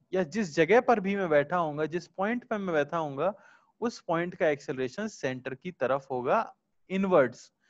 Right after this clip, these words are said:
जिसे हम कहते हैं सेंट्रीपिटल एक्सेलरेशन। तो जो स्यूडो फोर्स मैं लगाने वाला हूं, वो मुझे कहाँ लगाना चाहिए? इनवर्ड लगाना चाहिए या आउटवर्ड लगाना चाहिए?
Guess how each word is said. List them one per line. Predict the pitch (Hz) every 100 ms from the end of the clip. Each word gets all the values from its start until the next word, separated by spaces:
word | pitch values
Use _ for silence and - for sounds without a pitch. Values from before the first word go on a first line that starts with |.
| _ _ 151
जिसे | 147
हम | 175
कहते | 143 131 -
हैं | 208
सेंट्रीपिटल | 202 151 135 151 147 135 180 180
एक्सेलरेशन। | 143 - 117 113 107 113 113 _ _ _ _ _ _
तो | 220
जो | 190 208
स्यूडो | - - 175 185 226
फोर्स | - 190 185 190
मैं | 180
लगाने | 147 135 139 156
वाला | 143 127 143
हूं, | 131 131 123 123
वो | 175
मुझे | 180 175
कहाँ | 180 156 139 135
लगाना | 120 117 117
चाहिए? | - 117 113 117 -
इनवर्ड | 156 151 170 170
लगाना | 170 165 170
चाहिए | 165 170 170 175 175 _ _ _
या | 165 175
आउटवर्ड | - 143 143 147 139
लगाना | 120 113 113 110
चाहिए? | - 110 120